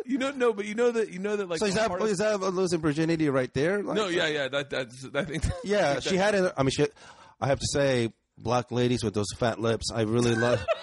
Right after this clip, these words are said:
Speaker 2: I'm not saying it, I'm not saying racially. They're
Speaker 1: Not racially.
Speaker 2: It's,
Speaker 1: It never,
Speaker 2: they're great.
Speaker 1: nothing ever comes out racist from you. Like, when, the way you talk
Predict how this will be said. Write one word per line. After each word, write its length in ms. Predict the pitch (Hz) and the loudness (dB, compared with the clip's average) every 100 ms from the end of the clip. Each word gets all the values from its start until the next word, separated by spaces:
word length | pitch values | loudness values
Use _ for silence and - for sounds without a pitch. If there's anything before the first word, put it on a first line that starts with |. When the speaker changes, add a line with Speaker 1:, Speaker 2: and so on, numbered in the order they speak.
| 698 - 1017 740 659 523 - 679 - 698 - - 762 | -4 -4 -8 -4 -4 -4 -8 -8 -8 -10 -10 -4 -2
Speaker 2:
I'm 80 | |
not 160 | 254 262 - | 0 0 2
saying 140 | 269 | 2
it, 120 | 262 208 | 2 2
I'm 140 | 214 233 | 0 2
not 180 | 262 | 0
saying 300 | 202 247 220 | 2 2 2
racially. 460 | 196 233 240 220 175 | 2 0 2 2 2
They're 260 | 175 196 196 | 2 2 0
Speaker 1:
Not 40 | |
racially. 720 | 466 480 494 494 427 427 392 - - 190 | -4 -2 2 2 2 -6 -6 -8 -10 -4
Speaker 2:
It's, 180 | 190 185 | -2 0
Speaker 1:
It 40 | |
never, 180 | 185 196 | 0 2
Speaker 2:
they're 180 | 220 214 | 0 0
great. 320 | 180 208 226 | 0 0 2
Speaker 1:
nothing 200 | 175 156 214 | 0 0 -2
ever 240 | 233 262 | -2 -2
comes 300 | 269 247 226 | -2 -4 0
out 260 | 208 165 151 | -2 -2 -4
racist 500 | 180 214 269 170 - | -2 -2 -2 -4 -6
from 280 | - 151 | -8 -4
you. 260 | 151 147 107 | -4 -4 -4
Like, 180 | 143 156 | -4 -4
when, 360 | 180 175 185 185 | -4 -2 -2 0
the 100 | 175 | 0
way 140 | 190 | 2
you 180 | 262 294 | 2 2
talk 380 | 277 185 185 | 0 0 0